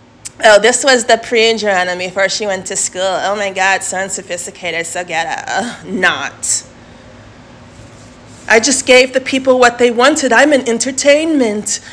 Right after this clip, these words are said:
I can dream. I'm a star. But anyway,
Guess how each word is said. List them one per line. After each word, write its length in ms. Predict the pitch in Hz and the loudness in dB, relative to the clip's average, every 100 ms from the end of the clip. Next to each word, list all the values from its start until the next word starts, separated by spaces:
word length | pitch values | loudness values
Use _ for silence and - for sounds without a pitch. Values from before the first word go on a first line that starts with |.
| - | -4
I 160 | 247 - | 0 0
can 240 | 302 294 | 0 0
dream. 400 | 262 294 320 262 | 0 0 2 2
I'm 140 | 254 | 2
a 60 | 277 | 0
star. 720 | - - 302 285 220 185 190 - - - - - - - - - - - - - - - - - - - | 0 2 4 4 2 -2 -10 -18 -20 -20 -20 -20 -20 -20 -20 -20 -20 -20 -20 -20 -20 -20 -18 -18 -18 -8
But 420 | 240 190 190 185 - | -2 4 4 2 0
anyway, 840 | 226 226 190 165 151 139 139 160 | 2 2 0 -4 -2 -2 -4 -6